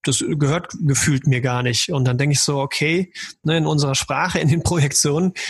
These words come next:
die ihr gerade kennengelernt habt, ähm, ja, du spürst einen Teil von dir gerade nicht. Und dann ist es natürlich aber auch, und da kann ich euch alle nur zu einladen, das ist ein total tolles Gefühl, wenn man diesen Teil an sich ranholt und sich mit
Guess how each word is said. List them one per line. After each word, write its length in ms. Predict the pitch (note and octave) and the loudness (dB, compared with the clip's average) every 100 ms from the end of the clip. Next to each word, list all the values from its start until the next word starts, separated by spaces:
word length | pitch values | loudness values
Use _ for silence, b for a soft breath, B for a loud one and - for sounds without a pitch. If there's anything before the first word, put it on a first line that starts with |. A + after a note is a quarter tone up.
| B - | B -4
die 120 | D3 | 0
ihr 120 | D3 | 0
gerade 240 | D3+ D3 D3+ | 0 -2 -2
kennengelernt 600 | D3 D3+ D3+ C#3+ C#3+ - | 0 0 0 0 -2 -4
habt, 440 | D#3 - - - - _ | -6 -6 -10 -10 -14 _
ähm, 420 | C#3 C3 C3 C3+ - _ | 0 2 2 0 -4 _
ja, 280 | C3 E3 F3 | 0 2 0
du 140 | C#3+ C#3+ | 0 0
spürst 480 | - - A#3+ - | 0 -2 0 0
einen 80 | D3+ | 0
Teil 300 | - F3 E4 | 0 -2 -2
von 220 | - C#3+ | -2 0
dir 140 | C3 B2+ | 0 0
gerade 300 | B2+ B2+ A#2+ | 0 0 2
nicht. 320 | B2+ - - | 2 0 0
Und 180 | B2 B2+ | 0 2
dann 140 | C#3 | 0
ist 100 | D#3+ | 0
es 80 | F3 | 2
natürlich 400 | F3 - G3+ - | 0 0 0 0
aber 220 | D#3 C3+ | 0 -2
auch, 180 | D3+ E3+ | -2 -2
und 80 | D3 | -2
da 100 | C#3+ | -2
kann 160 | - | -2
ich 120 | E3+ - | 0 0
euch 160 | D3 | 0
alle 140 | D#3 D#3+ | 2 2
nur 140 | D3 | 2
zu 140 | - C#3+ | 0 0
einladen, 520 | F3 F#3 C3+ D3 F#3+ B B B _ | 0 0 0 0 -2 B B B _
das 140 | C#3 | -2
ist 160 | D#3+ - | 0 0
ein 80 | D#3 | 0
total 480 | E3 E3 D#3 F#3 G3+ | -2 -2 -2 -2 -2
tolles 360 | E3+ F3 - | -2 0 0
Gefühl, 380 | D3+ - A#3 C4 | -2 -2 0 0
wenn 120 | D3 | 0
man 120 | C#3+ | 0
diesen 260 | C#3 C#3+ D3 | 2 2 0
Teil 280 | - D#3 D#3+ | 0 -2 -2
an 160 | C#3 | -2
sich 260 | C3 C3+ C3 | 0 0 0
ranholt 580 | D3 A3+ D3 C#3+ A#3 - | 0 2 2 2 -2 0
und 160 | C#3+ C3 | 0 2
sich 260 | D3+ - | 0 0
mit 260 | D3 C#3 | 0 0